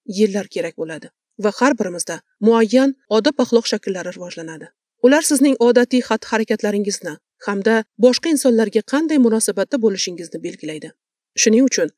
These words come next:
hayotingizdagi yaxshi sevgi asosan o'zaro yaxshi munosabat zanjirining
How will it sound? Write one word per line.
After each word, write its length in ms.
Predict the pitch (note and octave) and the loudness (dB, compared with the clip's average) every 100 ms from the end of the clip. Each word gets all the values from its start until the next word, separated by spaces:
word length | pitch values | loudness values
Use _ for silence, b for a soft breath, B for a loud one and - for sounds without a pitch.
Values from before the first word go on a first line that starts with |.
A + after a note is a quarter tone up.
| _ | _
hayotingizdagi 760 | - B3+ B3+ B3+ B3 A3+ A#3 C4 | 0 4 4 4 2 4 2 2
yaxshi 280 | A#3 A3+ A3+ | 0 0 -2
sevgi 400 | - G3 F#3 B3+ G#3+ _ | -2 -2 0 -2 -2 _
asosan 500 | D4+ - C4 G#3 D#3 - - | -4 0 2 0 -6 -10 0
o'zaro 380 | A#3 C4 D#4+ | 2 4 2
yaxshi 320 | C#4+ B3+ B3 C4 | 4 4 4 4
munosabat 520 | A#3 A3 - G#3+ D4 | 4 2 0 0 0
zanjirining 640 | A#3 G3+ G3 F3+ F#3+ G#3+ | -2 -2 -4 -6 -4 -4